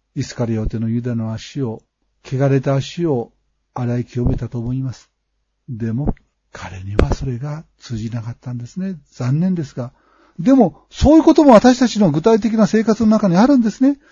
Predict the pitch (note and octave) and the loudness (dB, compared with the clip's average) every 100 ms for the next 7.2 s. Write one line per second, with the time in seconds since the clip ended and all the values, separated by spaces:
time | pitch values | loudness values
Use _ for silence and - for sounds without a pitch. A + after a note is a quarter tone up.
0 | _ _ _ A#2 D#3 F3 D#3+ E3+ D#3 E3+ | _ _ _ 2 4 6 4 4 2 2
1 | E3+ F3 F3 E3 D#3+ E3 F#3 C#3 - _ | 4 6 6 4 4 6 6 4 -4 _
2 | - F3 G#3+ G3 G3 - F#3+ F3+ G3+ A3+ | 4 6 8 6 2 2 0 4 4 4
3 | G#3+ A3 G3+ A3+ F#3+ A#2 _ _ _ _ | 4 4 6 8 8 6 _ _ _ _
4 | - - A#2+ - - - - _ _ _ | -8 -4 -4 -6 -18 -20 -20 _ _ _
5 | _ C3+ C#3 G#3+ A#3+ B3 F#3+ - D#3+ F3+ | _ -2 0 4 6 6 4 2 0 2
6 | E3 C#3+ C#3 D#3+ C#3 B2+ B2 - - _ | 2 0 0 -2 0 0 2 0 0 _
7 | - D4+ | -2 -2